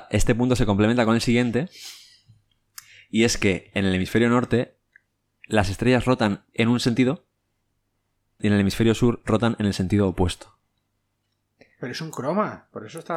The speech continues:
Speaker 3: tan bien hecho.
Speaker 2: En una Tierra plana tampoco se puede sostener que giren en sentidos opuestos, eh, las estrellas, eh, según el hemisferio.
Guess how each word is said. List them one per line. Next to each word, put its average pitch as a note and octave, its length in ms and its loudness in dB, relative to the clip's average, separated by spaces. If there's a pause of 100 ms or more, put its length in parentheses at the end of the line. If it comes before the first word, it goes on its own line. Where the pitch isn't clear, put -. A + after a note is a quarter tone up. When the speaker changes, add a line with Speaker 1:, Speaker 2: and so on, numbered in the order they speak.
(140)
Speaker 3:
tan D3+ 100 -14
bien A2+ 160 -14
hecho. D3 160 -16 (140)
Speaker 2:
En F#2+ 140 -4
una G2 100 2
Tierra G2+ 220 2
plana G2+ 460 0
tampoco F#2+ 420 0
se G#2+ 80 -2
puede G2+ 200 2
sostener G2+ 520 -4 (300)
que - 360 -4
giren G#2+ 560 0 (540)
en G2+ 80 0
sentidos F#2+ 320 0
opuestos, F#2 480 0
eh, F2 320 0
las E2+ 160 -4
estrellas, F2 480 -8
eh, - 100 -14
según F#2 220 -4
el F#2 60 0
hemisferio. D#2+ 420 -6